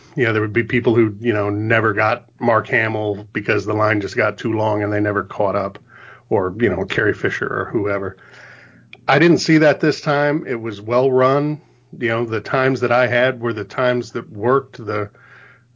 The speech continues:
the only real problem I had, and this is not a big problem, was, like, who I was Paul Bettany. On one day, I was in, like, the second group of the morning,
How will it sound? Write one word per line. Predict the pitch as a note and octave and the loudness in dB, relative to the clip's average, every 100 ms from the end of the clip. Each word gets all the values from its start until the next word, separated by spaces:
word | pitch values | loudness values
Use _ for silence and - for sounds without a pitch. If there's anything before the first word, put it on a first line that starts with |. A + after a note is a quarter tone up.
| - _ _ _ | -20 _ _ _
the | A2+ G#2+ B2+ | -16 -4 2
only | B2 C#3+ C#3 A2 - - | 6 6 4 0 -12 -6
real | D3 C#3+ | 2 2
problem | C3+ C#3+ C3+ B2+ | 4 4 4 4
I | A#2+ | 2
had, | A2+ B2 B2+ B2+ A2 G2 - - | 2 2 2 0 -6 -20 -20 -14
and | A#2 G#2+ | -10 -8
this | A2 - | -10 -12
is | F#2 | -8
not | A2 A2+ | -4 -4
a | |
big | G2+ G2 | -4 -6
problem, | B2+ B2+ A#2 | 0 0 0
was, | G#2 G2 - | -4 -10 -10
like, | B2+ G2+ - _ _ _ - - _ _ _ | -8 -8 -8 _ _ _ -20 -20 _ _ _
who | - A2+ | -10 -4
I | A#2 | -2
was | G#2 F#2+ | -2 -4
Paul | - C#3 A#2 | 2 2 4
Bettany. | C3 C3+ C3 C3 C3 B2+ _ _ _ _ _ _ _ _ - | 2 2 2 2 2 -4 _ _ _ _ _ _ _ _ -14
On | - A2 A2+ | -8 -6 0
one | B2+ B2+ A#2+ | 2 2 2
day, | A#2+ A#2 A#2 A#2 | 2 4 4 2
I | G#2+ | 2
was | G#2 G#2+ G2+ - - - C3+ | -2 -4 -8 -10 -16 -10 -8
in, | G#2+ | -4
like, | G#2 G2+ | -6 -6
the | - | -12
second | - D3+ B2+ B2 | -4 -2 0 -2
group | G2+ A#2+ B2 | -2 -4 -2
of | B2 G#2 | -4 -6
the | G#2 | -6
morning, | A2 A#2 A#2+ B2 A#2+ A#2 | 0 2 4 4 2 -2